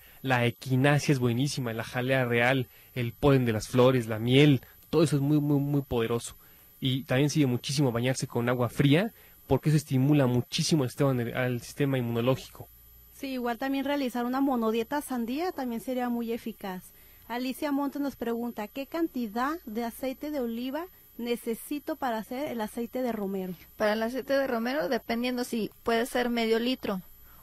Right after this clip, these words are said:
Speaker 3: o si quiere hacerlo un poquito más grande, puede ser un litro.
Speaker 2: Muy bien, Flor Lili, ¿cómo se toma el aceite de romero y es bueno para el insomnio?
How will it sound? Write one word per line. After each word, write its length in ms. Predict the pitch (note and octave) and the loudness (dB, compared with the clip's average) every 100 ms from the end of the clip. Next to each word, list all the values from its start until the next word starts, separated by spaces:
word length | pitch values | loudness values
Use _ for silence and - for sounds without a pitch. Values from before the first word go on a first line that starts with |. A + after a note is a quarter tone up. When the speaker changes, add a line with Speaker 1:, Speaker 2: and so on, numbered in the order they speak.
| - | -6
Speaker 3:
o 100 | - | -4
si 140 | - | -4
quiere 240 | - G#3+ A3+ | 0 2 4
hacerlo 500 | C4 - A3+ A#3 A3+ | 2 0 -2 0 -2
un 140 | A3+ | -2
poquito 360 | A3 - G#3+ A3+ | -4 -6 -4 -2
más 160 | A3+ C4 | -2 -2
grande, 260 | B3+ C#4 | -4 -4
puede 200 | - G3+ | -4 -4
ser 180 | G3 G#3 | -2 -2
un 120 | G#3+ A#3+ | -2 -2
litro. 300 | D4 A3+ A3 - - - - - | -4 -6 -10 -14 -20 -20 -20 -10
Speaker 2:
Muy 180 | B3+ B3 | -6 -4
bien, 260 | A3 G3+ | -4 -6
Flor 280 | - C4 B3+ | -4 -2 -2
Lili, 340 | B3 A3 F#3+ F#3 - - - - | -4 -6 -8 -12 -18 -20 -20 -14
¿cómo 260 | - D4 F#4 | -6 -2 0
se 120 | D#4 | -2
toma 300 | - C4 D4+ | -2 -2 0
el 60 | D#4+ | -2
aceite 400 | B3 - A#3+ D4+ | -4 -6 -6 -4
de 60 | D4 | -2
romero 500 | A#3+ A#3 B3 D#4+ - | -4 -4 -2 -2 -4
y 200 | B3 B3 | -4 -2
es 120 | A#3+ | -2
bueno 300 | A#3 C4 D4 | -4 -4 -2
para 160 | D4 A#3 | -4 -4
el 80 | G#3+ | -6
insomnio? 480 | F#3 G#3+ A#3 D4+ | -6 -6 -6 -6